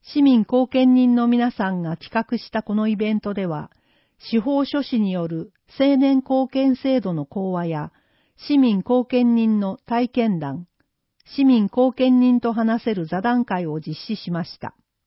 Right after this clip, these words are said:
写真、市民貢献人が参加者の質問に答えます。写真終わり。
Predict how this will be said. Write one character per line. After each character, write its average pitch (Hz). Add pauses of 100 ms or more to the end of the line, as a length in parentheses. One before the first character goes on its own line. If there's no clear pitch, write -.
(1400)
写 202
真、 196 (840)
市 294
民 247
貢 247
献 254
人 247
が 233
参 240
加 247
者 196
の 160
質 -
問 214
に 196
答 170
え 165
ま 151
す。 - (1600)
写 202
真 254
終 208
わ 180
り。 147